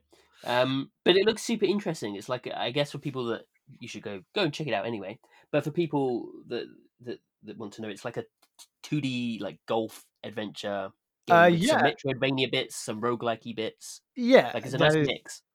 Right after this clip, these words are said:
Speaker 2: yeah, that is pretty much exactly what it is. It's, it's, it's kind of exactly what it says on the tin. It's, uh,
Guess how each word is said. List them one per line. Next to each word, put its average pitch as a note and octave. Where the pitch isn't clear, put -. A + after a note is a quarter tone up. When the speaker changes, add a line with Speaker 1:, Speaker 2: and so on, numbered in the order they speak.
Speaker 2:
yeah, D#3+
that D3+
is C#3+
pretty E3
much D#3+
exactly C3
what C3
it B2
is. B2+
It's, A#2
it's, B2+
it's B2+
kind C#3
of C#3
exactly C#3
what C3
it B2
says C3
on B2
the A#2+
tin. B2
It's, A#2+
uh, B2